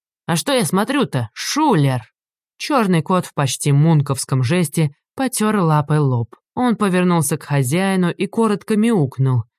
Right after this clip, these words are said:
Буртабрак просветлел ликом и раскрыл старую тетрадь. «Да, да», произнес он. «Я ищу сетку, колдовскую сетку».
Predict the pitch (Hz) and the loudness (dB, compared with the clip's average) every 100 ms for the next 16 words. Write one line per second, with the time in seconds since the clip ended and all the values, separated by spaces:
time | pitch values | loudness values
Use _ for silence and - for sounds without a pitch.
0 | _ _ _ - 160 147 139 139 156 160 | _ _ _ 0 0 0 0 2 0 0
1 | - 139 - 127 131 131 120 131 180 180 | -2 -4 -2 -4 -2 0 2 2 0 2
2 | 165 147 _ _ 262 233 151 - 139 151 | 0 0 _ _ -2 0 0 -2 0 2
3 | 147 - 143 135 131 127 135 131 131 127 | 2 -2 -2 0 0 -2 -4 -2 -2 -2
4 | - - _ _ _ 196 233 226 196 147 | -6 -12 _ _ _ 0 2 2 2 2
5 | 131 123 117 113 143 254 285 277 220 143 | 0 0 -2 -4 0 0 2 2 2 2
6 | 127 120 110 - _ _ _ _ 170 160 | 0 -2 -2 -8 _ _ _ _ 2 2
7 | 131 143 135 123 - 156 143 120 - _ | 4 4 2 0 -2 2 2 0 -6 _
8 | _ _ 156 220 254 240 254 247 - 285 | _ _ -2 0 2 0 0 -2 -2 0
9 | 277 156 139 - 127 185 208 269 - - | 0 0 -2 -4 -2 -2 0 -2 -4 -2
10 | 302 165 135 - 170 127 - - 123 | 0 2 0 0 0 -2 -4 -2 -2